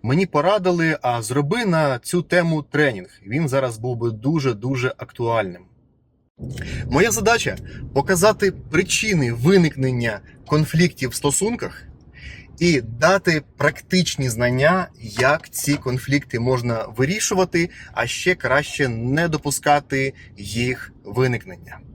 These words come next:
У відгуках після минулих тренінгів учасники казали, що в моїх програмах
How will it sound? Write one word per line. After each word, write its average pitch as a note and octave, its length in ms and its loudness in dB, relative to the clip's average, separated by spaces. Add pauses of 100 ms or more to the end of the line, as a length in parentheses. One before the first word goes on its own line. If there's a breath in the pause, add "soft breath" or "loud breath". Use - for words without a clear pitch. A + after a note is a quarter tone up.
(100)
У - 320 -2
відгуках D#3+ 720 0
після D3+ 240 0
минулих D#3+ 460 4
тренінгів C#3 640 0 (280 loud breath)
учасники F#3 500 0
казали, D3 680 4
що C#3 400 2
в A#2 100 -4
моїх D3+ 320 2
програмах C3+ 680 0